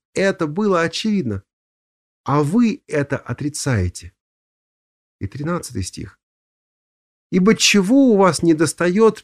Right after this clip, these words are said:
перед прочими церквями? Разве только того, что сам я не был вам в тягость. Простите мне такую вину».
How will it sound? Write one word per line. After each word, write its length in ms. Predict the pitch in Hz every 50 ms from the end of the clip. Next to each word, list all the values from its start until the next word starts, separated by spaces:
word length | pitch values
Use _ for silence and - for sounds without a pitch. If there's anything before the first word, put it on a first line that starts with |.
| _
перед 340 | - 175 175 175 - - - _ _ _ _
прочими 600 | - 202 220 226 214 190 - - 147 131 131 127
церквями? 760 | - - 175 - - - 160 165 156 135 110 95 78 - - _ _ _ _ _ _ _ _ _ _ _ _ _ _ _ _ _ _ _ _ _ -
Разве 280 | 147 160 156 131 151
только 280 | 147 165 156 147 - 143
того, 480 | - - 156 175 220 226 208 - _ _ _ _ _ _ _ _ _ _ _ _ _ -
что 260 | - - - 208 190
сам 380 | - - - - 233 220 196 175
я 200 | 147 175 170 160
не 240 | 160 175 190 180
был 160 | 160 151 156 147
вам 240 | 135 151 143 143
в 60 | 143 -
тягость. 640 | - - 156 131 101 85 - 87 - - - - _ _ _ _ _ _ _ _ _ _ _ _ _ _ _ _ _ _ _
Простите 580 | - 202 190 180 - - - 175 165 - - 175
мне 200 | 165 156 139 113
такую 380 | - 104 - - 120 104 98
вину». 380 | 87 90 104 98 87 73 - -